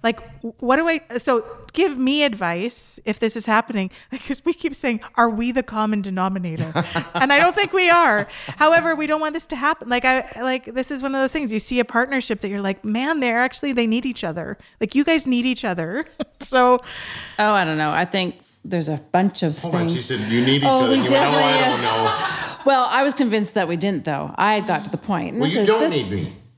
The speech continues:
Speaker 3: Well, this is, like, twenty-eight year, twenty-nine years into our marriage, right? So we weren't newbies at this. Um,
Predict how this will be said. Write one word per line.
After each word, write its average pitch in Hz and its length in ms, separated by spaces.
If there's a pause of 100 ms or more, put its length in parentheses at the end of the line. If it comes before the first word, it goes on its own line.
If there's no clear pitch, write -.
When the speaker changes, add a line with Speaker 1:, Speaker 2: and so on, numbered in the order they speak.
(440)
Speaker 3:
Well, 262 120
this 277 200
is, 247 320
like, 214 400
twenty-eight 170 560
year, 180 300
twenty-nine 175 500
years 160 220
into 160 220
our 151 120
marriage, 160 480
right? 156 300
So 180 100
we 185 160
weren't 165 300
newbies 180 480
at 135 160
this. 151 440 (560)
Um, 170 720